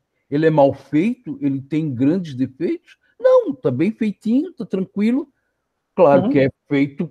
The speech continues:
Speaker 1: com quantidade de uvas enormes.
Speaker 2: Os
Speaker 1: É.
Speaker 2: Almaden, o Almaden,
Speaker 1: É.
Speaker 2: eu
Speaker 1: É.
Speaker 2: acho por dezoito aqui.
Speaker 1: É.
Speaker 2: A safra dois mil e dezenove, vinte, né?
Speaker 1: Então,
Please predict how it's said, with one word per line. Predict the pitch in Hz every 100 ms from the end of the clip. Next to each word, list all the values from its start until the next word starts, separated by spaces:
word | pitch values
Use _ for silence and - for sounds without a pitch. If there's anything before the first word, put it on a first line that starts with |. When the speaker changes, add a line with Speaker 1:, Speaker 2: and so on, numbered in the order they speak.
| _
Speaker 1:
com | 165 160 160 147 139 131 127
quantidade | 143 135 120 127 131 123
de | 104
uvas | 117 117 117
enormes. | 170 180 170 175 175 160 160 160 - _ _ _ _ 110
Speaker 2:
Os | 120 113
Speaker 1:
É. |
Speaker 2:
Almaden, | 123 123 117 131 143 143
o | 113 104 107
Almaden, | 117 123 117 131 - - 101 98 _ _ -
Speaker 1:
É. |
Speaker 2:
eu | 123
Speaker 1:
É. |
Speaker 2:
acho | - -
por | 143 143 131
dezoito | 123 139 160 180 170 110
aqui. | 107 - 110 117 _ _ _
Speaker 1:
É. | 160 214
Speaker 2:
A |
safra | 294 117 127
dois | 113 113
mil | 113 117
e | 110
dezenove, | 113 110 110 117 113
vinte, | 110 123 131 - 98 95 _ -
né? | 101 104 113
Speaker 1:
Então, | 156